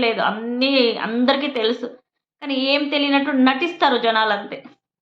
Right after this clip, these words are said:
అన్నీ చేసే చేస్తూ ఉంటారు. "ఆ, నేను పెద్ద, నాకేం తెలీదు" అన్నట్టు బిహేవ్ చేస్తూ ఉంటారు. అలాంటి వాళ్ళు ఏం చేస్తారు తెలుసా? ఈ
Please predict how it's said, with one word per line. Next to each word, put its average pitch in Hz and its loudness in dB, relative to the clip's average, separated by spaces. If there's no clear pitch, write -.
అన్నీ 208 -12
చేసే 262 0
చేస్తూ 254 0
ఉంటారు. 247 4
"ఆ, 247 0
నేను 262 0
పెద్ద, 240 -2
నాకేం 262 -2
తెలీదు" 269 2
అన్నట్టు 247 0
బిహేవ్ 226 2
చేస్తూ 208 -6
ఉంటారు. 190 -8
అలాంటి 285 0
వాళ్ళు 254 4
ఏం 254 6
చేస్తారు 269 0
తెలుసా? 202 0
ఈ 349 -6